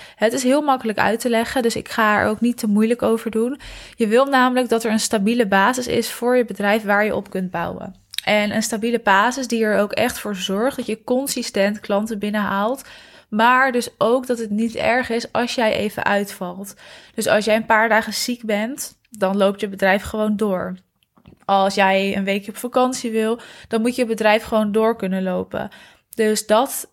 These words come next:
houdt echt die stabiele basis in. En die stabiele basis is dus hetzelfde als een fundament. Ik noem het vaak stabiele basis, omdat het iets duidelijker is. Maar in dat fundament maak je dus bepaalde keuzes en vanuit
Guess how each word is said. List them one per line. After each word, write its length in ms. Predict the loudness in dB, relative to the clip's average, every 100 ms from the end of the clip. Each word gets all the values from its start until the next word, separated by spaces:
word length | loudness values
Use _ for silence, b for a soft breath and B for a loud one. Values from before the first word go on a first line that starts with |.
| _
houdt 340 | -2 2 2 2
echt 200 | 0 0
die 80 | -4
stabiele 420 | -4 -4 -2 0
basis 420 | 0 0 -2 -6
in. 260 | -4 -4 -2
En 180 | 0
die 100 | 0
stabiele 440 | 0 0 2 2 4
basis 360 | 4 2 0
is 280 | 2 2 2
dus 160 | 0 0
hetzelfde 500 | -2 2 2 2 0
als 180 | -2 -2
een 60 |
fundament. 720 | -4 -4 -2 0 0 0 -4 B B B B
Ik 160 | -4 -2
noem 140 | 0
het 100 | -2
vaak 240 | 2 2 2
stabiele 440 | -4 -4 -2 -2
basis, 460 | 2 4 4 0 -2
omdat 200 | -4 -4
het 100 | -8
iets 240 | -8 -2
duidelijker 600 | 2 2 2 0 -4 -6
is. 320 | -2 -2 -2 B B B B B
Maar 300 | 2 4 4
in 180 | 0 2
dat 160 | 0
fundament 800 | 0 -2 0 2 2 2 0 -2
maak 340 | 2 4 4 0
je 100 | -4
dus 140 | -2
bepaalde 460 | -2 0 0 -2 -4
keuzes 540 | -2 0 0 -2 -2
en 120 | -2
vanuit 480 | 0 0 2 0